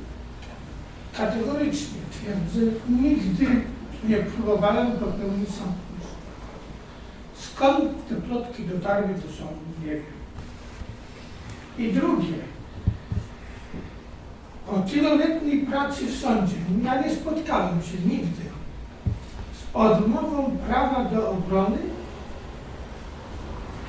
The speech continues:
z takim uzasadnieniem, że to, co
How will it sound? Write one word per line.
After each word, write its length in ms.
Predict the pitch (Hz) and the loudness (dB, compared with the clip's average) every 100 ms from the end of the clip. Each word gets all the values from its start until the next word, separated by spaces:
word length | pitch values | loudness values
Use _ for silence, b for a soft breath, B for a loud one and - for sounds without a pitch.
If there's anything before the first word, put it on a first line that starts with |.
| - - - - - - - - - - - - | -8 -8 -8 -8 -8 -8 -10 -10 -10 -8 -8 -8
z 160 | - - | -6 2
takim 380 | 262 294 320 320 - | 4 4 4 2 2
uzasadnieniem, 840 | 233 277 277 269 247 269 277 277 277 - - | 4 4 4 6 6 4 4 4 4 0 0
że 100 | 226 | 2
to, 440 | 202 - 311 285 - - - - - - | 2 4 4 6 2 -6 -8 -8 -8 2
co 340 | 220 196 175 | 6 6 4